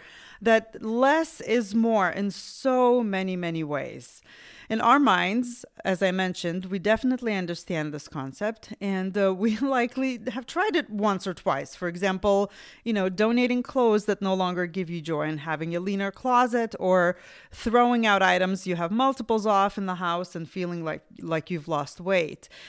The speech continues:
But here's what less is more to me as a teacher, as an educational consultant, and as a person means.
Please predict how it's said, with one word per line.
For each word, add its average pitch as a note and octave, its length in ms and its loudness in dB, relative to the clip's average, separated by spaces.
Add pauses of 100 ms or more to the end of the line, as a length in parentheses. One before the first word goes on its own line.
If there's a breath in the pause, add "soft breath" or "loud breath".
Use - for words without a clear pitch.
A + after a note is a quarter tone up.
(280 loud breath)
But B3 140 8
here's E4+ 480 2
what A3 560 2
less A3 380 0
is B3+ 160 -2
more G#3+ 300 2
to - 200 -10
me G#3+ 540 0
as F#3+ 260 -2
a D3+ 220 0
teacher, C4 680 2
as E3 220 -2
an E3+ 220 -2
educational A3+ 580 0
consultant, F3+ 720 -2
and E3 160 -4
as E3+ 140 -4
a E3+ 40 -2
person E3 760 -6
means. F3 720 -6